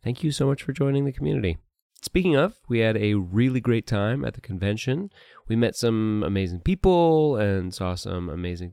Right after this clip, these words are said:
things, which I'm sure we'll talk about more, probably over on the Patreon. And also, we gave out a ton of stickers, which got me to thinking, I don't think we've ever really offered you, our listeners, stickers.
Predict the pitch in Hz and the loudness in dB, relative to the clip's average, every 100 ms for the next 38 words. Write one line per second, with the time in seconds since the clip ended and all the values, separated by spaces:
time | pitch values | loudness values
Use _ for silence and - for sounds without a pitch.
0 | - 156 156 151 143 139 135 - 110 - | -2 0 2 0 -2 -4 -6 -6 -6 -6
1 | - - 104 98 107 98 - 104 107 123 | -10 -6 -6 -2 -2 0 0 0 0 0
2 | - 113 107 113 143 180 _ - 98 104 | 0 0 2 4 2 0 _ -6 -4 -2
3 | 110 110 110 104 104 101 110 - 120 120 | 0 2 2 0 0 0 -2 -2 0 2
4 | 160 202 - - - - _ - 127 180 | 0 -4 -12 -20 -20 -20 _ 2 4 4
5 | 143 101 98 135 220 - 120 131 131 104 | 4 4 6 4 2 -2 -2 0 0 0
6 | 101 98 110 120 123 - 92 90 101 120 | 2 2 0 -2 -6 -6 -2 0 -2 -2
7 | - 92 107 120 - - - - 170 95 | -2 2 2 -2 -10 -2 0 4 4 2
8 | - - - - - 107 131 - - - | -2 -8 -10 -12 -4 0 0 -2 -6 -6
9 | - - 101 - 127 - 254 277 - 131 | -8 -4 -4 -2 -4 -2 -2 0 4 2
10 | 95 - - 151 208 226 214 208 208 214 | 2 -6 -6 -4 -2 -4 -2 0 0 0
11 | 208 214 220 214 208 202 214 151 185 226 | 0 0 0 2 2 2 -2 0 2 4
12 | 214 208 214 196 208 247 269 190 131 95 | 4 4 4 4 4 0 2 2 4 0
13 | - - 123 110 90 80 - | -6 -6 -4 -2 -2 -4 -8